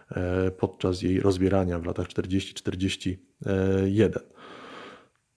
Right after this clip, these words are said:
No, wróćmy jednak na ulicę Zdunowską. Tutaj jest, mm, fotografia przedstawiająca fragment tejże ulicy w kierunku rynku. E, po prawej stronie,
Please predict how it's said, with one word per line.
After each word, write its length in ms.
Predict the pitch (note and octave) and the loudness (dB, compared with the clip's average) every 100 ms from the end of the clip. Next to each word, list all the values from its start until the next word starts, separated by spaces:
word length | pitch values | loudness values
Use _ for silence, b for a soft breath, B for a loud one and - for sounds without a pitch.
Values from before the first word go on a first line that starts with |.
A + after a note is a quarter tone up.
| - | 2
No, 120 | B3 | 4
wróćmy 400 | D3+ F3+ G3 C#3+ | 10 10 12 12
jednak 340 | C3+ C#3 B2+ | 12 12 6
na 260 | A2+ G#2+ G#2 - - | 6 6 6 0 -4
ulicę 480 | A2 G2+ F#2+ F#2+ F#2 - D3 | 0 0 2 2 2 0 -2
Zdunowską. 520 | F2+ G2 D3 F3+ C#3 A#2 | 0 4 6 6 4 4
Tutaj 360 | B2 A2 G2+ | 4 6 8
jest, 320 | F#2 - - - _ - | 6 4 -4 -20 _ -8
mm, 800 | F#2 F2+ F2+ F2+ F#2 F#2 F#2+ F#2+ - - _ - | -4 -4 -4 -4 -4 -4 -4 -6 -10 -18 _ -8
fotografia 520 | - A2 G#2+ A#2+ B2+ | 2 4 8 8 8
przedstawiająca 520 | A#2 G2 F#2+ G2+ A2 G2 | 6 4 4 4 6 6
fragment 340 | A2 A2 F#2+ | 6 6 6
tejże 220 | G2 F#2+ | 4 4
ulicy 300 | E2+ A2+ - | 2 2 0
w 100 | - | 0
kierunku 480 | - G#2 C3+ - A#2 | 6 10 10 8 6
rynku. 460 | A2 E2+ C3 F3 - B B B B | 6 6 6 6 4 B B B B
E, 200 | G#2+ G#2 | 6 10
po 200 | F3+ F#3+ | 12 12
prawej 520 | - D#3+ F#3 F#3 D#3 | 12 12 12 12 10
stronie, 540 | - B2+ G#2 F2+ G#2 | 6 6 6 6 4